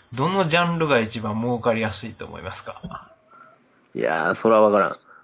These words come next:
Speaker 1: 分からん。
Speaker 2: 分かってたら、分かってたらやってるし。
Speaker 1: やってるし。あ、
Speaker 2: うん。
Speaker 1: そう。
Speaker 2: うん。
Speaker 1: そうか。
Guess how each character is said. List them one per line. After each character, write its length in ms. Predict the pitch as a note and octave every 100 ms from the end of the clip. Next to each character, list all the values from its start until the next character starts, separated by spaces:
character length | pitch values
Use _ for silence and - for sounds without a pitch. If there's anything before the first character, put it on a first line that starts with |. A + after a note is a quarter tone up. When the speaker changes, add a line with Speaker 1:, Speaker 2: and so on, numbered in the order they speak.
| _ _ - B2+
Speaker 1:
分 140 | F3 B2+
か 80 | -
ら 120 | A#2
ん。 20 |
Speaker 2:
分 80 | -
か 0 |
っ 40 |
て 0 |
た 80 | G#2+
ら、 140 | G2
分 240 | F2 - G#2+
か 80 | B2
っ 60 |
て 80 | C3
た 120 | G2+
ら 100 | F#2+
や 120 | F2+
っ 80 | F2
て 120 | -
る 100 | D2+ - - - -
し。 100 | -
Speaker 1:
や 160 | E3+ D3
っ 80 | - -
て 120 | D#3+
る 120 | D#3
し。 360 | - - - - _
あ、 120 | - F#3
Speaker 2:
う 60 |
ん。 100 | F3
Speaker 1:
そ 180 | C#3+ - _ - - - _
う。 60 | E3
Speaker 2:
う 20 |
ん。 300 | - - - - _ _ _ - - - _ -
Speaker 1:
そ 380 | A#2+ A#2 A2+ G#2+
う 20 |
か。 640 | - G2+ - A#1+ C2 -